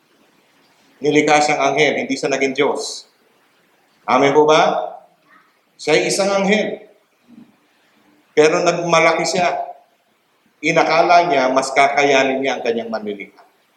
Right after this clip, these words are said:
Kaya mula sa langit, ipinagkapon siya. At magmula na noon, naging kalaban na siya. Si Satanas o si Lucifer ay isang fallen angel. Bakit wala siyang kaligtasan?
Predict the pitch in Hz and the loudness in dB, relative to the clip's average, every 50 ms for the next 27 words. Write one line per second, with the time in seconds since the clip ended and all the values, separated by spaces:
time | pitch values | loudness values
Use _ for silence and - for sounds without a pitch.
0 | _ _ _ _ _ - 127 135 131 135 131 123 120 143 156 160 - - 156 147 | _ _ _ _ _ -2 0 0 2 2 0 0 2 2 0 0 0 2 2 4
1 | 139 135 127 117 110 - - - - - - 117 110 - - 120 110 101 - - | 4 4 2 0 -2 -4 -4 -8 -12 -14 -12 -12 -8 -6 -4 -4 -2 -2 -2 -2
2 | 101 101 - 95 95 92 - - - - _ _ _ _ _ _ _ _ _ _ | -2 -2 -2 -4 -6 -8 -10 -14 -18 -20 _ _ _ _ _ _ _ _ _ _
3 | _ _ _ _ _ _ _ - 127 135 - 131 139 139 135 131 135 135 131 131 | _ _ _ _ _ _ _ -4 -2 -2 0 0 0 0 0 0 -2 -2 0 2
4 | 139 139 143 139 135 123 107 95 80 - - - _ _ _ _ _ _ - 120 | 2 2 2 0 0 -2 -2 -4 -6 -10 -14 -20 _ _ _ _ _ _ -8 -6
5 | 120 120 127 131 120 110 - 107 104 101 98 95 98 98 95 98 - - 95 - | -4 -2 -2 -4 -4 -2 -2 0 0 0 0 0 -2 -4 -6 -6 -10 -14 -16 -18
6 | - _ _ _ _ _ _ _ _ _ _ _ _ _ _ _ _ - - 147 | -20 _ _ _ _ _ _ _ _ _ _ _ _ _ _ _ _ -6 -4 -2
7 | - 175 165 196 208 214 202 175 170 160 - - - 123 123 - 127 123 156 185 | 0 0 2 2 2 4 4 4 2 2 0 -2 -4 -4 -4 -4 -2 0 0 0
8 | 185 175 170 - 143 131 120 117 113 110 - - - - _ _ _ _ _ _ | 0 0 0 2 2 4 4 4 2 0 -4 -10 -16 -20 _ _ _ _ _ _
9 | _ _ _ _ _ _ 127 135 139 135 131 117 - - 143 123 120 120 117 107 | _ _ _ _ _ _ -2 -2 0 -2 -2 -4 -4 0 0 0 0 0 -2 -4
10 | - - - - 139 135 127 127 123 117 113 - - - 113 107 110 107 104 101 | -6 -6 -2 0 2 4 4 4 2 0 -2 -4 -6 -6 -6 -4 -4 -4 -4 -6
11 | 95 - - - - _ _ _ _ _ _ _ _ _ _ _ _ _ _ _ | -6 -8 -10 -14 -20 _ _ _ _ _ _ _ _ _ _ _ _ _ _ _
12 | _ _ _ _ _ _ _ _ _ _ _ _ _ _ - 117 160 180 - - | _ _ _ _ _ _ _ _ _ _ _ _ _ _ -2 0 2 2 2 0
13 | - - - - 170 170 170 160 - - 170 156 - 147 143 139 127 - 139 139 | -2 -4 -6 -6 -2 -2 -2 -2 -2 -4 -6 -4 -2 -2 -2 -2 -4 -4 -4 -4
14 | 147 - - 147 - | -4 -4 -6 -10 -10